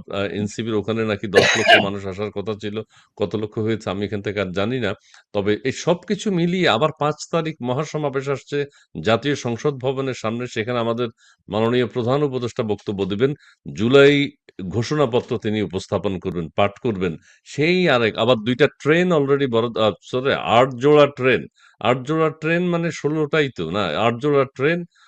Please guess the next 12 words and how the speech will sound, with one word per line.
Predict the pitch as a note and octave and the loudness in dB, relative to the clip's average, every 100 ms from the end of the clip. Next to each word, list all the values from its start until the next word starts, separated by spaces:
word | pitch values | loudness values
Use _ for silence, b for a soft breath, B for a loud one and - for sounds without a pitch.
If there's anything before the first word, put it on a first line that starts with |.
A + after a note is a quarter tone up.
| _ - | _ 0
বরাদ্দ | F#2+ B2 C3 C#3+ | 2 2 2 2
করা | C3+ C3+ | 4 2
হয়েছে | B2 C#3 - C#3 C#3 C#3 | 4 2 0 -2 0 0
এবং | A2+ B2 | -2 -6
সরকারিভাবে | - B2 B2 B2+ B2+ A#2 B2+ | -4 -4 -2 -2 -2 -4 -4
সেটির | A#2 A#2 B2 - | -8 -12 -4 -2
টাকা | A2 A2+ | 2 2
দেয়া | A2 A#2 | 2 2
হচ্ছে। | A#2 B2 - C#3 - b b - | 0 -4 -4 -4 -4 b b -6
অনুষ্ঠানটা | A2 A#2+ - C3+ C#3 | -2 -2 -2 -2 -2
সরকারিভাবেই | C3 A2+ C3 C3 A2+ A#2+ C3+ A#2 | -2 0 0 0 -2 0 0 2
হবে। | A2+ D#3 | 0 0